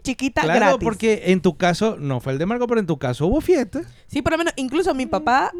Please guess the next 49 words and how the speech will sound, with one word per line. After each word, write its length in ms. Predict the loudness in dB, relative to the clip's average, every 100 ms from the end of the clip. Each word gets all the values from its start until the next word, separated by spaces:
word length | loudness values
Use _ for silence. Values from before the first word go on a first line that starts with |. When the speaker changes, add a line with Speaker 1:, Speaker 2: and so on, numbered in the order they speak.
| 0
Speaker 2:
Yo 100 | 4
Speaker 1:
la, 100 | 4
Speaker 2:
lo, 100 | 4 2
Speaker 1:
o 40 |
Speaker 2:
yo 80 | 6
Speaker 1:
sea, 240 | 8 8 8
Speaker 2:
reparto 260 | 6 4
ese 140 | 2 2
conocimiento. 560 | 2 2 -2 -6 -8 _ -2
Speaker 1:
la 180 | 2 2
felicitó 840 | 2 -2 -4 -2 2 2 2 0
así 220 | 0 -2
como 220 | -2 -2
si 100 | -4
fuera 200 | -2 -2
un 80 | -2
premio 520 | -2 -2 0 -2 -8 -6
y 120 | -4
yo 120 | -2
lo 100 | -2
miro 280 | -2 -4 -4
y, 220 | -4 -6 -8
y 100 | -6
yo 140 | -6
pensaba, 320 | -6 -6 -8 -2
obvio, 200 | -2 -2
a 100 | -6
mí 140 | -10 -6
todavía 260 | -4 -4
no 100 | -4
me 80 | -6
había 140 | -2
venido. 360 | -2 -4 -8 -12 _ _
Speaker 2:
Ah, 680 | -12 -8 -6 -4 -2 -2 -2 -2
Speaker 1:
Y 60 |
yo 100 | 2
Speaker 2:
había 120 | 2
Speaker 1:
lo, 40 | 2
Speaker 2:
envidia. 640 | 0 -4 -6 -8 -16 -18 -4
Speaker 1:
y 180 | -4 0
yo 120 | 0
lo 100 | 0
mira, 240 | 0 -2 0
y 160 | -4
yo 140 | 0 0
era 200 | 0 -2
así 140 | -2
como 300 | -6 -4 -6
que, 720 | -4 -2 -2 -2 -4 -6 -10